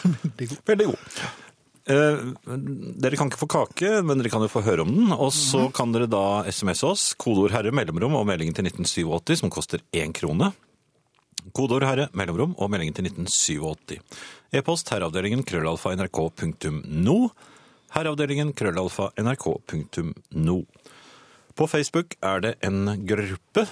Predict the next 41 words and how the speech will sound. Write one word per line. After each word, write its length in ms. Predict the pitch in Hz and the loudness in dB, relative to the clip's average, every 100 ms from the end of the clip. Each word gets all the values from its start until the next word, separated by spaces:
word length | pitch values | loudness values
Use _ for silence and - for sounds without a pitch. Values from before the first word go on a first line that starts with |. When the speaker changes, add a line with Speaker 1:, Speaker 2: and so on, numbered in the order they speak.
| - | -6
Speaker 2:
som 220 | - 101 | -4 -4
heter 600 | 95 104 73 - 117 127 - - | -2 -2 -2 -6 -4 -4 -6 -4
Herreavdelingen. 540 | 123 101 101 110 196 | -2 -2 0 0 2
Der 140 | 139 85 | 2 0
går 120 | - | -2
det 60 | 50 | -4
an 140 | 58 | -4
å 160 | 78 78 | -6 -6
melde 240 | 82 87 73 | -4 -4 -2
seg 200 | 98 131 | 0 2
inn. 180 | 196 143 | 2 0
Det 200 | - 90 87 | -4 -4 -2
har 180 | 80 87 | -2 -4
treogtyve 460 | - 87 95 110 | -2 -2 0 -2
tusen 360 | 107 90 - 170 | 0 -2 0 0
syv 360 | - 101 113 113 | 0 0 -2 0
hundre 260 | 107 82 113 | 0 0 0
og 380 | 123 110 110 - | 0 2 2 0
åtteogåtti 720 | - - - 107 - - 156 - - 139 | -4 -2 0 0 -2 0 0 0 -14 0
gjort 380 | 123 - - - - | 0 0 -6 -6 -2
allerede. 480 | 92 131 127 175 233 - - | 2 4 4 2 0 -8 -8
Speaker 1:
Mhm. 360 | 113 113 180 - | -6 -2 -4 -4
Speaker 2:
Så 340 | - 143 147 - | -2 0 0 0
bli 260 | 107 117 - - | 0 0 -2 0
gjerne 280 | 98 90 | 0 2
med. 280 | 104 165 190 - - | 2 2 0 -4 -10
Vi 300 | 101 110 117 | -2 0 0
ønsker 480 | 104 85 - 90 95 | 0 -2 -2 -2 -2
å 140 | 95 | -2
sette 260 | 95 95 101 | -2 -4 -2
verdensrekord. 640 | 73 - - - 92 82 - | -4 -4 -6 -4 -4 -6 -8
Femogtyve 440 | - 104 107 123 120 | -4 -4 -2 -2 0
tusen, 500 | 110 - 147 156 98 | 0 0 -2 -4 -4
det 120 | 98 | -6
er 120 | - | -6
vel 120 | - - | -6 -10
ikke 180 | - - | -10 -10
for 120 | - | -10
mye 400 | - - - - | -12 -12 -10 -10
forlangt. 560 | - 76 - - - - | -6 -8 -8 -12 -12 -10
Speaker 1:
Nei, 180 | 123 | -12